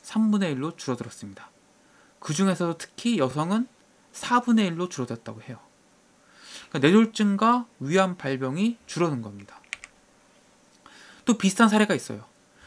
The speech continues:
우리나라의 사례인데요. 한국에서 이제 위암이, 어, 다른 나라보다 많았다고 합니다. 근데 위암이 절반으로 줄어들었다고 해요. 왜 그런지 연구를 하고 분석을 해봤더니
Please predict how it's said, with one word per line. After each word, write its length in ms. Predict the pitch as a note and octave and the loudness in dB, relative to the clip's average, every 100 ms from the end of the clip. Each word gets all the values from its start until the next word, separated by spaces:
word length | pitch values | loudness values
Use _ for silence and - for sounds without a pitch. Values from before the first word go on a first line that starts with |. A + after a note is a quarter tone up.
| - - | -20 -6
우리나라의 500 | D3 G#3 F#3+ D#3+ C#3+ | 2 4 4 2 -2
사례인데요. 520 | D#3+ D#3+ A#2 A2+ A#2 - _ _ - - - - - - | -4 -6 -8 -10 -12 -18 _ _ -20 -20 -20 -20 -20 0
한국에서 600 | B3+ C4+ B3 A3+ G#3+ F#3+ | 4 4 6 4 6 4
이제 180 | D3+ B2 | 4 2
위암이, 680 | D3 F#3+ F#3+ F3+ F3+ A2 C3+ | 6 6 6 2 -2 -4 -8
어, 320 | - B2 A#2+ A#2+ _ _ _ | -8 -6 -6 -8 _ _ _
다른 280 | - F3 G#3 | 2 4 4
나라보다 520 | F3 C#3 A#2+ A2 D#3 - _ _ - | 2 0 -2 -8 -12 -14 _ _ 0
많았다고 460 | D3 F#3 D#3 C3+ | 2 2 -2 -8
합니다. 380 | C3 D#3+ B2+ - _ _ _ _ _ _ _ - - - | -10 -12 -12 -16 _ _ _ _ _ _ _ -20 -16 -4
근데 180 | F3+ | 0
위암이 560 | E3+ C#3 F#3 G3 G#3 C3+ | 2 4 4 4 2 -2
절반으로 540 | - D3+ G3+ G3 E3 | 0 2 4 2 -2
줄어들었다고 600 | D3 - A#2+ A2 - A#2 | -6 -8 -10 -10 -14 -16
해요. 200 | B2+ A2+ - _ _ _ _ _ - | -16 -16 -20 _ _ _ _ _ -2
왜 360 | C#3+ F3+ F3+ | 2 4 2
그런지 640 | F3 C#3 C#3 C#3 G3 A3 A3 _ | 0 -2 -2 -2 -2 -2 -6 _
연구를 460 | B2+ D3 D#3+ D#3 D3+ | -2 -2 -2 -4 -4
하고 160 | C#3+ C3+ | -4 -6
분석을 380 | - B2 C#3 | -8 -6 -6
해봤더니 580 | D#3+ D#3 - A#2 C3+ A2 | -6 -8 -8 -6 -6 -8